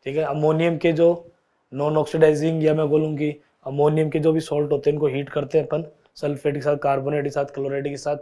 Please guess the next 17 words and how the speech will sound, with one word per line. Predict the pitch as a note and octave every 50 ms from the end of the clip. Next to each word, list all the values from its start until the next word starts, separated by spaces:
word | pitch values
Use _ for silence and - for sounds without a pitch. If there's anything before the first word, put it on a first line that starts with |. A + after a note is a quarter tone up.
| - - _ _ _ _ _ _ _ _ _ -
तो | C3
ये | C3 C#3+ D3+ D#3
आपके | D3 C#3+ - - D3+
पास | C#3+ - D3+ D3 C#3+ - C3
oxidizing | C3 C3+ - - - C#3 C#3+ C#3 C3+ C3 C#3+ D#3 D3+ C#3+
agent | C#3 C3+ C#3+ C#3+ C#3+ C3+
की | C3 D3
तरह | C3+ D#3 C#3+ C#3+ C#3 - _ _ _ _ _ _ _ _ _ _ _ _
और | - B2+ B2+ B2+
ये | C3 C3 C#3 C#3+ C#3 D3 - - -
सब | - - D3 C#3 C3+
अमोनिया | C3+ C3+ C3+ C3+ C#3+ C#3+
दे | C#3 C3 B2+
देते | B2+ C3 B2 - D3
हैं, | D3
लेकिन | C#3+ C#3 B2+ D3+ D#3 D3
ये | C#3+ D3 D#3+ E3+ E3+